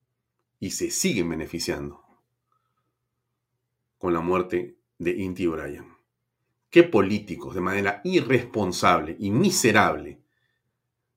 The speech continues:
se los llevaban de un lado para otro, tomándose fotos, con decoraciones, dándole cheques, dándoles promesas, haciendo esto, haciendo lo otro? ¿Quiénes? ¿Dónde están? Entonces,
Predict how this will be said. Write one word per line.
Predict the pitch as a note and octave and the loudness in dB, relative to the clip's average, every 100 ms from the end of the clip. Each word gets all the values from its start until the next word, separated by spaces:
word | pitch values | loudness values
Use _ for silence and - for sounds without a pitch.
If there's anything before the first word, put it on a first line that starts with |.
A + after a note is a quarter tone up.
| _ - | _ -10
se | - - G#2+ | -6 0 2
los | G2 | 2
llevaban | G2 G#2 A2 A2+ A2 - | 4 6 6 4 0 -6
de | G2+ | -4
un | G2+ G#2 | -2 0
lado | A2+ A2+ A2 | 2 2 0
para | F#2+ F#2 | -2 0
otro, | F#2+ F2+ - E2 _ _ _ _ _ _ _ | -2 -4 -12 -18 _ _ _ _ _ _ _
tomándose | - G#2 G#2+ G#2 G2 F2+ | -2 2 2 2 -2 -6
fotos, | E2+ E2 - - - - | -6 -8 -10 -16 -14 -6
con | G2 G2 | -4 -4
decoraciones, | F#2 G2 F2 - F#2+ F2 - - - _ | -2 -2 -4 -4 -6 -6 -12 -16 -18 _
dándole | A2+ A2 G2+ F2 | -2 0 -2 -2
cheques, | - F2+ - - - - _ _ _ | -6 -8 -8 -16 -18 -18 _ _ _
dándoles | - A2+ A2 | -2 0 0
promesas, | G#2+ F#2 F#2+ - - F#2 | -2 -4 -4 -8 -10 -8
haciendo | - B2 G#2+ G#2+ | -2 0 0 -2
esto, | B2 A2 - F2 | -2 -4 -8 -8
haciendo | - A#2 G#2+ | -2 0 0
lo | F2+ | -2
otro? | D#2+ - - | -6 -14 -8
¿Quiénes? | - B2+ E2+ - - - - _ _ _ _ - | 0 2 0 -8 -14 -14 -20 _ _ _ _ 2
¿Dónde | E3 C#3 | 2 2
están? | - E2 C#2+ C2 _ _ _ _ _ _ _ _ _ _ _ - - | -2 -8 -12 -14 _ _ _ _ _ _ _ _ _ _ _ -20 -10
Entonces, | G#2+ C#3 B2+ B2 - | -2 0 0 -2 -4